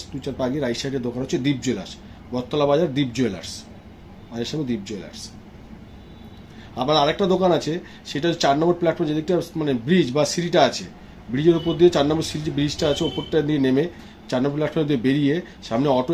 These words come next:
স্ট্যান্ড আছে, অটো যায় শক্তিপুর অটো স্ট্যান্ড, সেখানে আমাদের একটা সব নতুন ব্রাঞ্চ রয়েছে। ওইটা অটোটা যে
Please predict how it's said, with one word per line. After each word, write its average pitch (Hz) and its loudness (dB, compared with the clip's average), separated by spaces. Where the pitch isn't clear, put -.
স্ট্যান্ড 160 -2
আছে, 143 2
অটো 135 -4
যায় 156 0
শক্তিপুর 190 2
অটো 139 0
স্ট্যান্ড, 104 -6
সেখানে 143 0
আমাদের 160 2
একটা 156 -2
সব 147 2
নতুন 147 -2
ব্রাঞ্চ 135 4
রয়েছে। 147 2
ওইটা 127 -2
অটোটা 147 0
যে 160 6